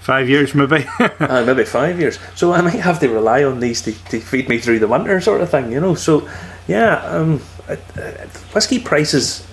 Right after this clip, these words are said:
Speaker 2: are going through the roof. Now, question I have to ask, is the app going to have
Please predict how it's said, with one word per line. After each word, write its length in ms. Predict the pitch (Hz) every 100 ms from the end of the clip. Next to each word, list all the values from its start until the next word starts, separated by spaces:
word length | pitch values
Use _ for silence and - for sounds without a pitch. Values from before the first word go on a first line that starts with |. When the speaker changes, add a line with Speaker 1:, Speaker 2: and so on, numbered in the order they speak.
| -
Speaker 2:
are 360 | 120 117 110 - -
going 260 | 123 120 113
through 240 | - 117
the 120 | 110
roof. 360 | 107 175 - - - - - - 147
Now, 220 | 139 135 - - - - - - -
question 340 | 143 131 120
I 40 | 117
have 160 | 117
to 60 | -
ask, 320 | 107 135 - - - - -
is 220 | 147 127
the 280 | 127 120 117 - - -
app 260 | 113 120 -
going 200 | 127 117
to 80 | 110
have 540 | 104 107 107 104 -